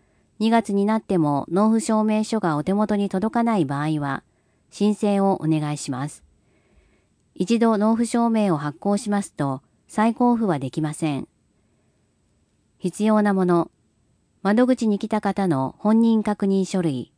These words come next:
運転免許証など。委任状、同一世帯人以外が申請する場合。手数料無料。中、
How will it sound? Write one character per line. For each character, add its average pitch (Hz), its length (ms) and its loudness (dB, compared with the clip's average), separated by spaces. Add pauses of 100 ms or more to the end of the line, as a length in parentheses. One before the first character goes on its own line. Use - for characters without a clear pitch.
運 185 160 4
転 180 180 2
免 175 200 2
許 170 120 -4
証 156 200 -4
な 143 120 -4
ど。 131 320 -6 (1120)
委 175 120 2
任 208 260 4
状、 180 360 0 (340)
同 208 220 2
一 220 200 -2
世 208 180 -4
帯 208 200 0
人 196 320 2
以 233 100 0
外 226 180 2
が 139 140 -4
申 165 200 2
請 165 220 0
す 156 160 -4
る 151 120 -2
場 139 200 -6
合。 143 40 -4 (1700)
手 196 100 0
数 226 280 2
料 196 400 2 (100)
無 160 120 2
料。 151 440 0 (880)
中、 165 340 2